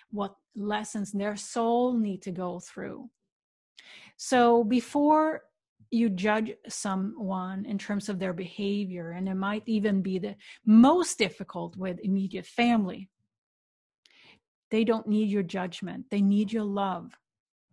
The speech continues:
So release your fear of being different from others. Release your fear of how others behave.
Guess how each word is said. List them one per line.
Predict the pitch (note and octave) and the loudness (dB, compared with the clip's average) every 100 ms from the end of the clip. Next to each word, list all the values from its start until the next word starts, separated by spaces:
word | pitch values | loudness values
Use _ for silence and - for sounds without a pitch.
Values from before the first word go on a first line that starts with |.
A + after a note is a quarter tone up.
| _ _ _ - | _ _ _ -20
So | - A#3 | -2 4
release | A#3 B3+ B3 C4 D4 D#4+ - D4 | 6 6 6 6 6 2 -2 -2
your | C#4+ | -4
fear | - - F#3 E3+ F3 F#3 - | -4 -6 -4 -4 -6 -8 -8
of | G#3 E3+ | -6 -2
being | G3+ F#3 F#3 | -2 0 0
different | G3 F3+ - F#3 F#3 | -2 -6 -6 -8 -6
from | - F3+ F3+ | -8 -6 -6
others. | F#3+ F3 F3+ F3+ G3 - - - - - | -6 -6 -6 -8 -10 -16 -20 -20 -14 2
Release | A3+ A3+ A#3+ C4+ C#4 - | 4 8 8 8 4 0
your | C4 B3+ | -2 -2
fear | - - G#3 F#3 F#3+ F#3+ | -6 -10 -4 -2 -2 -6
of | F#3+ F#3 E3 | -6 -8 -6
how | G3 F3+ | -6 -2
others | G3+ F#3+ F#3 - | -2 -2 -4 -8
behave. | F3 - - G3 F3 F3 F#3 | -12 -10 -8 -6 -6 -8 -12